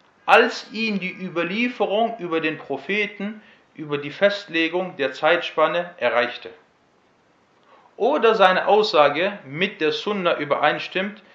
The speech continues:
ist die bekannte und vorzuziehende Ans-, und vorzuziehende Ansicht von ihm. Also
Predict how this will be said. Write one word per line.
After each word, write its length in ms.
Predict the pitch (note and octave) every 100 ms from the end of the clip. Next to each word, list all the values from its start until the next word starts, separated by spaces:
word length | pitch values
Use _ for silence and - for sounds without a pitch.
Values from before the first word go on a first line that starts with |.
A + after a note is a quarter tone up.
| _ _ _
ist 500 | - G#3+ - - -
die 80 | C#3
bekannte 760 | C#3+ C#3 E3 G3 F#3+ F#3 F3+ -
und 160 | C#3
vorzuziehende 920 | C3 D#3 F3 D#3+ B2+ C#3 C#3 C#3 B2
Ans-, 260 | C#3 C3+ -
und 320 | D3 C3 -
vorzuziehende 1600 | - E3+ G3+ G3+ - - _ - C3+ C3 - F3 E3 D3+ E3+ F#3+ -
Ansicht 400 | - C#3+ C3+ C3
von 220 | - B2 A2
ihm. 180 | G#2
Also 400 | A#2+ C3 D3+ D3+